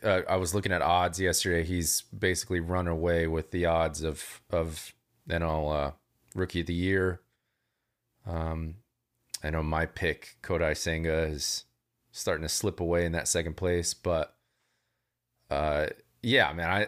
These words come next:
I, if you're a Diamondbacks fan, you gotta be super excited with what he's doing. They're hot right now. They're winning ball games. They're back in the conversation. Um, I'd be, I'd be very excited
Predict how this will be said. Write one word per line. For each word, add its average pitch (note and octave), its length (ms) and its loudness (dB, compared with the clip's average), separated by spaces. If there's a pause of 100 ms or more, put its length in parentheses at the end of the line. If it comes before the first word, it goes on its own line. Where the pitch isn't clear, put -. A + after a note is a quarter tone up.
(120)
I, A#2 160 0
if B2 160 -2
you're A#2+ 140 4
a - 20 -4
Diamondbacks A2 500 4
fan, F#2 180 0
you F2+ 100 2
gotta F2+ 120 2
be F2 100 0
super A2+ 600 2
excited E2+ 480 2
with D2+ 120 -6
what E2 180 0
he's D#2 160 -2
doing. E2 520 -2 (440)
They're D#2+ 160 0
hot G2+ 600 4
right A2 240 4
now. G#2+ 380 2
They're F#2 120 0
winning F#2+ 300 0
ball F#2+ 280 2
games. G2 420 0
They're E2 80 -2
back F#2 400 2
in G#2 60 -4
the F2+ 60 -6
conversation. F2+ 1080 0 (960)
Um, D#2+ 600 0 (2000)
I'd F2 200 0
be, G2+ 220 2
I'd F2 160 2
be G2+ 140 0
very F2+ 480 2
excited D2+ 600 0